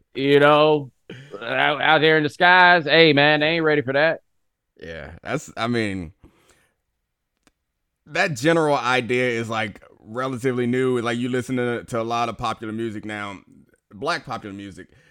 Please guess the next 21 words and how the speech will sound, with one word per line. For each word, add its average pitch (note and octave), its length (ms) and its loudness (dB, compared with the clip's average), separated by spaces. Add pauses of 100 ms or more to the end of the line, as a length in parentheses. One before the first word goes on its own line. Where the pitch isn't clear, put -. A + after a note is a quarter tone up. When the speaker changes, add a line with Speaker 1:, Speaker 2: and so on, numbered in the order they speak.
(160)
Speaker 2:
and A2+ 120 -16
there B2 120 -6
are A2+ 100 -4
drugs B2+ 480 -2
in B2+ 200 -4
that, B2 300 -4
in B2+ 140 -8
that C3 160 -6
music C3+ 380 -8
that B2 220 -6
I A#2 120 -4
didn't B2+ 220 -2
know C3 120 -2
we C#3 160 -4
did. E3 400 -6 (300)
Speaker 1:
Yeah. D#3+ 280 2
Speaker 2:
<laughs> - 60 -14
It's A3+ 380 0
like, F#3 320 0 (240)
growing A3+ 420 6
up, G3 300 6